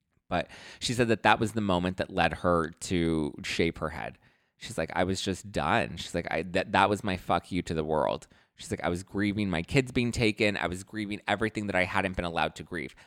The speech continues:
My relationship with Justin, my lack of power and control in my career, my relationship with Kevin, the fact that these men have betrayed me." She's like, "I, there was so much, you know, not being a perfect mom or,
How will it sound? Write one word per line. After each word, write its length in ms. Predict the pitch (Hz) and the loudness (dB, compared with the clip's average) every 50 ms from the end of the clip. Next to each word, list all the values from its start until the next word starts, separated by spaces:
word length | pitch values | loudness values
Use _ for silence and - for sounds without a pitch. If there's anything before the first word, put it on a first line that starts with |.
| _ - | _ -10
My 100 | 92 78 | -8 -6
relationship 560 | 73 76 78 82 - - 95 90 - 95 - | -4 -4 -4 -4 -4 -6 -6 -6 -4 -4 -4
with 80 | 104 95 | -4 0
Justin, 480 | - 110 101 101 - - - 71 69 - - - - _ | 2 2 2 2 2 -4 -10 -12 -12 -14 -18 -20 -20 _
my 300 | - 95 92 90 87 85 | -20 -12 -6 -4 -2 -2
lack 300 | 85 87 85 85 87 - | 0 2 2 2 2 0
of 100 | 98 - | -4 -8
power 320 | - - 92 90 90 92 90 | -6 -2 2 4 4 4 4
and 100 | 87 - | 2 -2
control 360 | - 95 90 - 92 87 87 | -6 -6 -2 0 0 0 -2
in 40 | 92 | -2
my 140 | 92 90 90 | -4 -6 -8
career, 460 | - - 107 120 131 120 85 65 - - - - | -8 -8 -6 -4 -2 -2 -2 -4 -6 -8 -12 -8
my 80 | - 85 | -4 -2
relationship 580 | 80 80 80 76 73 - 98 98 - - 101 120 | -2 -2 -2 -2 -2 -2 -2 -2 0 0 2 2
with 140 | 113 - | 0 0
Kevin, 460 | - - - - 147 127 113 69 53 - - - - - | 0 -2 0 2 2 2 0 -2 -8 -10 -14 -20 -16 -14
the 60 | - - | -6 -2
fact 220 | - 87 87 - | 0 0 0 -2
that 120 | 92 90 | -4 -6
these 160 | 101 98 95 98 | -6 -6 -4 -2
men 160 | 101 101 101 | -2 -2 -2
have 100 | 101 101 | -2 -4
betrayed 460 | 113 107 - - 147 135 135 127 123 | -6 -8 -4 0 0 0 0 0 -4
me." 80 | 82 76 | -8 -10
She's 160 | - - - | -8 -8 -8
like, 100 | 87 - - | -6 -6 -6
"I, 60 | 87 | -6
there 140 | 101 95 104 | -4 -4 -4
was 140 | 95 98 - | -4 -4 -6
so 320 | - - 117 113 113 113 | -2 2 4 4 4 4
much, 340 | 113 110 101 95 95 - - - 107 | 4 2 2 2 0 -2 -6 -14 -12
you 100 | 113 107 | -10 -8
know, 140 | 101 87 85 87 - - | -8 -8 -8 -10 -14 -16
not 300 | 104 98 87 80 92 - | -10 -6 -4 -4 -4 -2
being 140 | 107 101 | -4 -4
a 40 | 104 | -4
perfect 360 | - - 113 101 123 110 - | -4 -4 -6 -4 -6 -6 -4
mom 500 | 127 131 139 147 123 95 78 71 65 67 57 | 0 2 4 4 4 4 2 0 -2 -4 -2
or, 240 | 67 85 87 90 | 0 0 0 -2